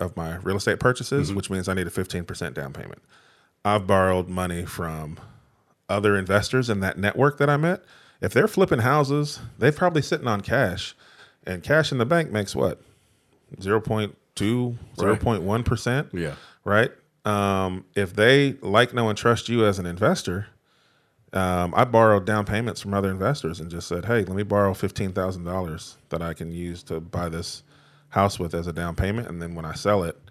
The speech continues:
Speaker 1: I'll pay you back your fifteen thousand dollars plus an extra two," right?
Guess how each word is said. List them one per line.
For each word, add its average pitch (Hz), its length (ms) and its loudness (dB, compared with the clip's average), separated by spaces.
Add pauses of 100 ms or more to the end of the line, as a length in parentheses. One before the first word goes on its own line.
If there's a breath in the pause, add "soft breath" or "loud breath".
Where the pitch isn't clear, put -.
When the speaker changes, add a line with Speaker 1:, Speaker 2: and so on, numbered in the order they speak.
(380 soft breath)
Speaker 1:
I'll - 60 -2
pay 95 120 6
you 90 140 -2
back 85 180 -2
your 90 80 -8
fifteen 87 340 -6
thousand 82 300 -4
dollars 82 260 -4
plus 85 220 -6
an 80 60 -8
extra - 240 -10
two," 71 280 -4 (240)
right? 85 240 -6